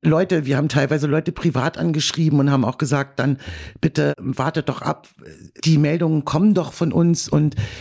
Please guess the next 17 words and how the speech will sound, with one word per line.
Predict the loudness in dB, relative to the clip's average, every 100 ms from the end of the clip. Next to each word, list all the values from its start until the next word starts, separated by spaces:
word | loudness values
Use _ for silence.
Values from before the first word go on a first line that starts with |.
| -4
wenn | 0 2
wir | 2
was | 0 -2
wissen, | -2 -2 -2
dann | 0
berichten | 0 -2 0 2
wir | 2
doch | 0
auch.“ | -2 -2 -2 -4 -14 _ -20 -2
Und | 0 2
so |
ist | 0 0
es | -2
auch | 0
in | 2 2
diesem | 2 0
Fall. | 0 0 -2